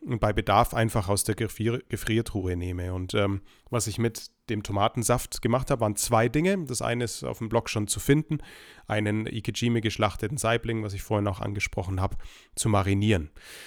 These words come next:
Der Tomatensaft hat ein unglaubliches Tomatenaroma, das heißt, er riecht förmlich nach dem Strauch,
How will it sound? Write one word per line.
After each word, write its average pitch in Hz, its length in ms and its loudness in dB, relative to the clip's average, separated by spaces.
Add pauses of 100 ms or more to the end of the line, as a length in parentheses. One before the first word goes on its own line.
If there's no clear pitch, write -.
(240)
Der 107 100 4
Tomatensaft 123 680 4
hat 110 160 0
ein - 140 -12
unglaubliches 120 1080 6
Tomatenaroma, 95 920 2
das 85 120 -4
heißt, 98 240 0
er 92 160 2
riecht 123 380 2
förmlich 98 420 2
nach 90 220 -4
dem 87 200 -4
Strauch, 95 500 0